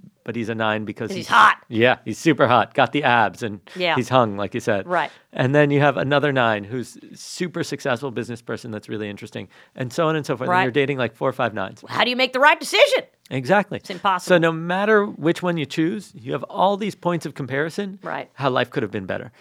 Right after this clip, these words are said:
Speaker 1: So you end
Speaker 2: Yeah.
Speaker 1: up less happy.
Speaker 2: Yeah.
Speaker 1: And you end up less satisfied. And then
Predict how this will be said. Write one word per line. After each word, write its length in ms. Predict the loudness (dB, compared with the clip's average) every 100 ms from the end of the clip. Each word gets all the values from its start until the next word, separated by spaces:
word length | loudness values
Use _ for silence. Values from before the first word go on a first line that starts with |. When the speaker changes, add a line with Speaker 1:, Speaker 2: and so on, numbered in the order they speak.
| _
Speaker 1:
So 140 | -4
you 60 | 0
end 80 | 0
Speaker 2:
Yeah. 40 |
Speaker 1:
up 100 | -2 -8
less 320 | -4 -2 0
happy. 460 | 0 0 -2 -10 -12 -14
Speaker 2:
Yeah. 280 | -10 -10 -10 _
Speaker 1:
And 200 | -4 -4 -2
you 100 | -4
end 220 | -2 -4
up 160 | -2
less 160 | -2 -2
satisfied. 500 | 0 0 0 0 0
And 160 | 0 -2
then 200 | -4